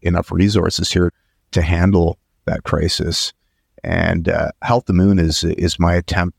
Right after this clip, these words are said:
to, um, to help in my own way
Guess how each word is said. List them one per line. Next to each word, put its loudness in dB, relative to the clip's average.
to, 0
um, -2
to 0
help 0
in 0
my 2
own 2
way -2